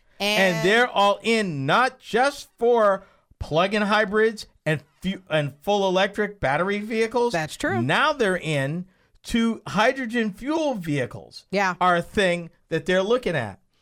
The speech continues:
Speaker 2: It's gotta mean something when a small company is not just looking at, "Oh, we're just gonna do a hybrid," or,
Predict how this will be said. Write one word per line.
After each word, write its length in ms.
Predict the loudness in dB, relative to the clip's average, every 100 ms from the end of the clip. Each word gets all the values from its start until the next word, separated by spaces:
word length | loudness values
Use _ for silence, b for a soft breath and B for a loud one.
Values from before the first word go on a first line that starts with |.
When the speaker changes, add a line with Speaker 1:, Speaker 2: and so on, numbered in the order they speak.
| b b _ -2
Speaker 2:
It's 120 | -2 0
gotta 320 | 0 2 0
mean 300 | -4 -8 -8
something 640 | -4 -4 -4 -4 -6 -8 b b
when 180 | -4
a 100 | -2
small 500 | -4 -4 0 2 2
company 440 | 0 -2 -2 -4 -6
is 260 | -6 -4
not 260 | 0 0 0
just 280 | 0 -2 0
looking 360 | -4 -2 -2
at, 160 | -2 0
"Oh, 340 | 0 2 4 2
we're 140 | -2 -6
just 200 | -6 -2
gonna 180 | -2
do 120 | 0 0
a 40 |
hybrid," 360 | 0 0 -2 -6
or, 180 | -10